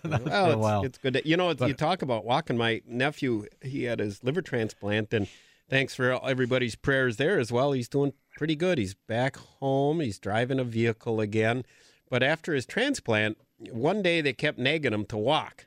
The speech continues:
Speaker 1: Yeah.
Speaker 2: And they kept nagging him. He didn't feel like walking. So then he thought, "Screw it." So he started walking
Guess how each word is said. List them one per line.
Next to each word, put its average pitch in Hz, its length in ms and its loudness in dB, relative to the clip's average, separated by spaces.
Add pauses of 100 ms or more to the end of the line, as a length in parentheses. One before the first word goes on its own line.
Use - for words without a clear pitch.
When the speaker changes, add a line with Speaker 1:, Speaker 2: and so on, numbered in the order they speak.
(160)
Speaker 1:
Yeah. 95 240 -2 (200)
Speaker 2:
And 104 100 0
they 123 80 2
kept 151 220 -2
nagging 160 380 2
him. 104 80 -2
He 127 80 2
didn't 185 200 4
feel 226 220 2
like 98 240 0
walking. 87 400 -6 (480)
So - 180 -2
then 170 280 2
he 151 180 -2
thought, 120 380 0 (240)
"Screw 185 320 0
it." 90 200 0
So - 200 -6
he 131 80 0
started 131 340 -2
walking 117 500 -2